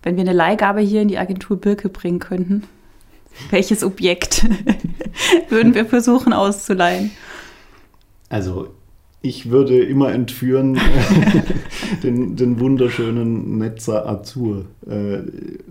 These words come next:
Speaker 2: der, einer der, wenn nicht der erste Schuh, äh, der, der Fußballschuh, der farbig war. Früher waren ja alle, äh, schwarz-weiß letztlich, schwarzes Leder, weiße, weißer Formstrip. Äh.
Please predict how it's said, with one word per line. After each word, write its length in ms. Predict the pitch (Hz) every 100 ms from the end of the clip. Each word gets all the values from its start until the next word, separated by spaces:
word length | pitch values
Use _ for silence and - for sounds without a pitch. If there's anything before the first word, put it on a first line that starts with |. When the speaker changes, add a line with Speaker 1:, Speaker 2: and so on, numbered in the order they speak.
| - 113
Speaker 2:
der, 360 | 110 - -
einer 220 | 107 110
der, 300 | 104 110 - 95
wenn 220 | 104 131
nicht 240 | 139 -
der 260 | 127 143 -
erste 480 | 120 131 - 135 123
Schuh, 400 | - 127 139 139
äh, 300 | 123 117 113
der, 440 | 113 113 113 104
der 300 | - 117 -
Fußballschuh, 680 | 95 135 - 135 123 - 127
der 140 | 123 113
farbig 500 | 107 107 135 139 127
war. 160 | 131
Früher 280 | - 117 117
waren 260 | 110 110 110
ja 100 | 107
alle, 380 | 110 110 110
äh, 320 | 113 113 107 104
schwarz-weiß 680 | - 104 98 104 101 123 135
letztlich, 500 | 127 - 143 139 -
schwarzes 400 | 110 - 110 107
Leder, 500 | 110 120 131 120 107
weiße, 560 | 107 110 117 110 107
weißer 380 | - 107 107 110
Formstrip. 760 | - 113 110 123 - 131 131 -
Äh. 380 | 123 - -